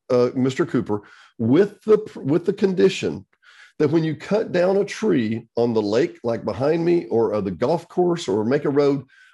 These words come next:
we can buy that tree back from you. Oh, well, that's a great idea. Well, I mean, for Cooper, they didn't care.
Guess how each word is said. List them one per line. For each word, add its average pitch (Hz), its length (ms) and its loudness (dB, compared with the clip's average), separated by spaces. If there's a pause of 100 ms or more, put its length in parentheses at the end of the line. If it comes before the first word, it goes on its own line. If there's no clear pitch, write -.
we 180 160 0
can 185 200 0
buy 143 180 2
that 120 160 0
tree 139 240 -2
back 156 280 -4
from 90 200 -4
you. 60 160 -10 (960)
Oh, 139 80 2
well, 117 140 0
that's 135 160 -4
a 107 40 -4
great 113 220 -2
idea. - 360 -10 (100)
Well, 127 200 0
I 139 40 0
mean, 117 200 0
for 131 140 -4
Cooper, 160 420 0
they 113 180 0
didn't 156 220 0
care. 110 380 -4